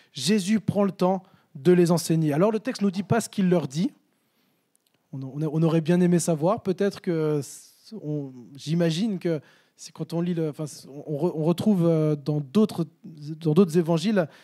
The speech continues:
ce que Jésus a pu dire à ce moment-là. Mais ce qu'on peut être sûr, c'est que Jésus va leur,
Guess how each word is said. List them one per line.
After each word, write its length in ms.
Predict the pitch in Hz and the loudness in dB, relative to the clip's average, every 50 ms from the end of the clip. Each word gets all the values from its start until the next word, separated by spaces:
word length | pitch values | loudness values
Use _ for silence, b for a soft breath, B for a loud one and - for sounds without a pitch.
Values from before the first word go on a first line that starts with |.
| B B | B B
ce 120 | B - - | B -8 -4
que 100 | - 170 | -2 0
Jésus 240 | 143 165 165 160 185 | 2 2 2 2 2
a 60 | 160 | 0
pu 140 | - 165 160 | 0 -2 -2
dire 180 | 147 185 165 | 0 0 0
à 60 | 170 | 0
ce 100 | 156 - 165 | 0 0 0
moment-là. 420 | 160 156 156 160 185 233 - _ _ _ _ _ _ _ _ _ - - _ _ _ _ _ _ _ b b b b b b b b b b b b _ _ _ _ _ _ _ _ _ - | 0 2 2 2 2 0 -2 _ _ _ _ _ _ _ _ _ -20 -20 _ _ _ _ _ _ _ b b b b b b b b b b b b _ _ _ _ _ _ _ _ _ -8
Mais 140 | 151 165 | -4 -4
ce 80 | 180 - | -4 -2
qu'on 120 | - 214 | -2 -2
peut 120 | 185 - 190 | 2 2 2
être 120 | 165 151 | 2 0
sûr, 200 | - - 220 214 | -2 -2 -2 -2
c'est 140 | 196 - 180 | -2 -2 -4
que 60 | 156 | -2
Jésus 260 | 139 160 156 147 180 | -2 -2 -2 -2 -2
va 140 | 190 165 156 | -2 -2 -2
leur, 200 | 147 147 139 - | -2 -4 -6 -8